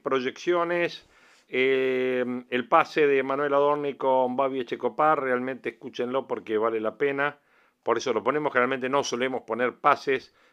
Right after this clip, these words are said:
pero este pase sí que vale la pena. Ya lo escuchaban a Adorni en la nota recién con Lázari, bueno, escuchen el pase.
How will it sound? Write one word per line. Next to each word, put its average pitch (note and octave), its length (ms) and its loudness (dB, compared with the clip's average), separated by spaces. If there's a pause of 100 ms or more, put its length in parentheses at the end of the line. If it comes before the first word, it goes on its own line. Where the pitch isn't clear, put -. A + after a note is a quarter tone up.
(140)
pero A#2+ 160 2
este B2 220 -2
pase A#2+ 340 -4
sí C3 180 -12
que A#2+ 120 -2
vale A2+ 200 2
la G#2+ 160 -4
pena. B2+ 440 -2 (400)
Ya B2 220 4
lo B2+ 80 2
escuchaban A#2+ 460 0
a A#2 140 2
Adorni A#2+ 540 0
en A2 100 -4
la G#2+ 80 -2
nota A2+ 300 -2
recién G#2+ 340 -4
con G#2 180 -6
Lázari, A#2 360 0
bueno, G#2+ 220 -4
escuchen A2 360 -10
el G2+ 100 -6
pase. B2+ 540 -2